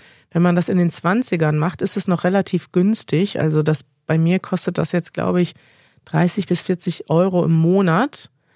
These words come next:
Ist also im Vergleich mit dem Betrag, den ich sonst für die Krankenversicherung zahle, wenig. Und dafür bekomme ich dann im Krankenhaus, also dann, wenn es einem richtig schlecht geht mal, kriegst du dann eine Privatbehandlung. Und das ist dann schon,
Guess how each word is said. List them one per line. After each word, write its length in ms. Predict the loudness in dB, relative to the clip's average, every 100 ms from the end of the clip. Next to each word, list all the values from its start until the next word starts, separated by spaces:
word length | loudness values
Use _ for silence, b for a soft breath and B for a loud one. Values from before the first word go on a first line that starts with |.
| _
Ist 120 | 0
also 200 | 2 2
im 60 | 0
Vergleich 520 | 0 0 2 0 0
mit 140 | 0
dem 280 | 2 2 0
Betrag, 500 | -4 -6 -2 -2 -2
den 140 | -4 -2
ich 140 | -2
sonst 300 | 0 2 0
für 100 | -4
die 60 | -8
Krankenversicherung 680 | -6 -6 -4 -4 -2 -2 -4
zahle, 340 | -4 -4 -2
wenig. 360 | 0 2 0 -2 b b b b
Und 180 | 0 2
dafür 320 | 2 2 0
bekomme 360 | 0 0 0
ich 120 | 0 0
dann 160 | -2
im 180 | 0 -4
Krankenhaus, 880 | 0 0 0 0 0 2 0 -2 -4
also 260 | -2 0
dann, 260 | 2 2 2
wenn 100 | 2
es 80 | 0
einem 160 | 0 0
richtig 380 | -2 -4 -6
schlecht 320 | -2 -2 -2 -4
geht 220 | -4 -2
mal, 380 | 0 0 0 -2 b b b b
kriegst 320 | -6 -4 -2
du 60 | 0
dann 240 | 2 2 0
eine 120 | -2
Privatbehandlung. 880 | -2 0 0 -2 -4 -2 -2 -4
Und 100 | -2
das 160 | -2 -4
ist 180 | -4 -2
dann 100 | -4
schon, 460 | -2 -2 0 -2